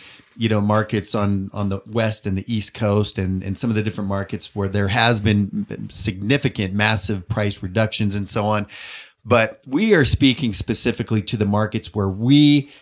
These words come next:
have hand put, picked the areas, even the zip codes where we're buying, for the reasons that we've discussed here over, over the, the past couple of years. And so our take, our general take is, is that the market has settled down.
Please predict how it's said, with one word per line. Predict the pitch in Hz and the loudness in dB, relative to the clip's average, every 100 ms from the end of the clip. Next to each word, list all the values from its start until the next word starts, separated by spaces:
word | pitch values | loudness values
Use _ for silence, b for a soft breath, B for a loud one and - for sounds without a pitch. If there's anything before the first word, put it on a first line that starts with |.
| B | B
have | 113 95 | -4 0
hand | 123 120 110 | 2 2 2
put, | 113 120 - - | 2 0 0 -2
picked | 113 - | -2 -2
the | 110 104 | -8 -4
areas, | 110 107 98 92 - | 0 2 2 0 0
even | 139 127 113 | 2 4 2
the | 104 | 2
zip | 98 98 127 - | 2 2 0 0
codes | 110 98 95 95 | 2 4 4 2
where | 101 | 0
we're | 95 95 | 0 -2
buying, | 90 98 107 123 151 B B B B | 0 0 4 2 0 B B B B
for | 113 | 0
the | 107 | 2
reasons | 120 113 110 | 4 4 2
that | 101 95 | 0 0
we've | 104 90 87 101 | -2 -4 -8 -8
discussed | 104 - 104 - - | -6 -2 -2 -2 -4
here | 107 98 101 | -4 -4 -4
over, | 101 95 95 | -4 -4 -6
over | 101 | -8
the, | 95 87 87 - | -8 -10 -12 -14
the | 107 | -8
past | 92 107 98 - | -2 0 0 -4
couple | 95 98 | -8 -6
of | |
years. | 95 87 87 | -4 -4 -4
And | 95 - | -6 0
so | 107 98 - B B B | 2 2 0 B B B
our | 147 | 2
take, | - 135 135 131 131 | 4 4 4 2 0
our | 120 | 2
general | 165 170 143 | 2 2 0
take | 131 127 123 - | 2 0 0 -4
is, | 110 101 95 - _ _ | 0 2 0 -4 _ _
is | 113 104 | -4 0
that | 107 - | 0 0
the | |
market | 104 127 139 135 | 0 0 0 -2
has | 117 | 0
settled | 127 120 110 | 0 0 0
down. | 101 98 95 | -2 -2 -4